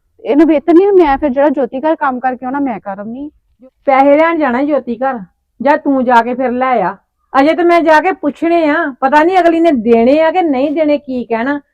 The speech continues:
Speaker 2: ਤੂੰ ਮੈਨੂੰ ਅੱਗੋਂ ਹੀ ਡੱਕਾਂ ਪਾ ਦਿਆ ਕਰ, ਚੰਗਾ?
Speaker 1: ਨਹੀਂ, ਜੋਤੀ ਘਰੋਂ ਪੈਸੇ ਕਾਹਤੋਂ ਪੁੱਛਣੇ ਆ? ਜਦੋਂ ਆਪਣੇ ਘਰ ਪੈਸੇ ਹੈਗੇ ਤੇ ਫਿਰ ਜੋਤੀ ਘਰੋਂ ਕਿਉਂ ਪੁੱਛਣਗੇ?
Speaker 2: ਚੱਲ ਲਿਆ ਦੇ ਮੈਨੂੰ ਰੁਪਈਆ ਵੀਹ ਹਜ਼ਾਰ ਫੜਾ।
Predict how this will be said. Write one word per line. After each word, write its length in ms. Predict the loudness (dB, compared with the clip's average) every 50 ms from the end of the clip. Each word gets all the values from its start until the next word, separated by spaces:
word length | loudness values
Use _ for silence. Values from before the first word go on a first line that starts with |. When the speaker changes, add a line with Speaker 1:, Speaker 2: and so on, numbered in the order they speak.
| _ _ -2
Speaker 2:
ਤੂੰ 140 | 2 2
ਮੈਨੂੰ 180 | 4 4 2 2 0 0
ਅੱਗੋਂ 240 | 0 2 2 2 2
ਹੀ 60 | 4
ਡੱਕਾਂ 320 | 2 2 2 0 -2 -2
ਪਾ 180 | 0 0 0 0
ਦਿਆ 180 | 0 -2 -4 -2
ਕਰ, 180 | -4 -6 -6
ਚੰਗਾ? 340 | -4 -6 -4 -2 -2 -4 -4 -8 _ _ _
Speaker 1:
ਨਹੀਂ, 120 | 0 2 2
ਜੋਤੀ 360 | 4 4 2 2 2 0 0
ਘਰੋਂ 180 | 0 0 0 2
ਪੈਸੇ 220 | 2 2 2 2
ਕਾਹਤੋਂ 260 | 0 -2 -2 -2 -4
ਪੁੱਛਣੇ 400 | -4 -4 -4 _ -2 -2 0 0
ਆ? 40 | 0
ਜਦੋਂ 160 | -2 -2 -2
ਆਪਣੇ 220 | -2 -4 -6 -6 -2
ਘਰ 200 | -2 -2 0 0
ਪੈਸੇ 320 | -2 -4 -4 -4 -4 -4
ਹੈਗੇ 200 | -4 -2 -2 -2
ਤੇ 100 | -2 -2
ਫਿਰ 120 | -2 -2
ਜੋਤੀ 260 | -2 -4 -4 -6 -6 -8
ਘਰੋਂ 160 | -8 -6 -6
ਕਿਉਂ 120 | -6 -6
ਪੁੱਛਣਗੇ? 380 | -8 -10 -12 _ -14 -8 -4 0
Speaker 2:
ਚੱਲ 160 | 0 2 2
ਲਿਆ 180 | 2 2 2 2
ਦੇ 220 | 2 2 2 2
ਮੈਨੂੰ 180 | 2 2 0 0
ਰੁਪਈਆ 280 | -2 -2 -2 -2 -2
ਵੀਹ 180 | 0 -2 -2 0
ਹਜ਼ਾਰ 180 | 0 0 0
ਫੜਾ। 320 | 0 -2 -2 -2 -2 -2